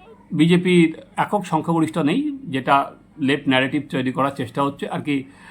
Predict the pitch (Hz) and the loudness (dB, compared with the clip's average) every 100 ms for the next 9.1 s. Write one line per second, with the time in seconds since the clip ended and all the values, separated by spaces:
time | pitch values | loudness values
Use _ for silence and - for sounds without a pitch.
0 | - - - - - _ - - - - | -20 -20 -20 -20 -20 _ -20 -20 -20 -20
1 | - 175 143 131 143 143 160 151 127 170 | -12 0 2 2 0 0 0 -4 0 -2
2 | 170 190 196 135 131 131 139 165 202 170 | 2 2 2 2 -2 -2 -2 -2 -2 -2
3 | 131 156 - 156 131 127 151 131 123 135 | -2 -4 -4 -4 -4 -4 -4 -4 0 0
4 | 240 - 147 135 135 143 143 135 135 127 | 0 -4 0 2 2 2 2 0 0 0
5 | 127 147 120 127 254 - 139 143 170 170 | -2 -2 -2 -2 -4 -4 -4 -4 -6 -10
6 | 139 143 127 139 131 151 196 139 - 160 | -4 0 2 2 0 -2 -4 -6 -2 0
7 | 143 127 135 131 131 110 117 123 127 139 | 0 2 2 2 -4 -6 -8 -12 -12 -12
8 | 175 170 170 - 147 113 139 110 - 127 | -4 0 0 0 -6 -6 -8 -10 -12 -14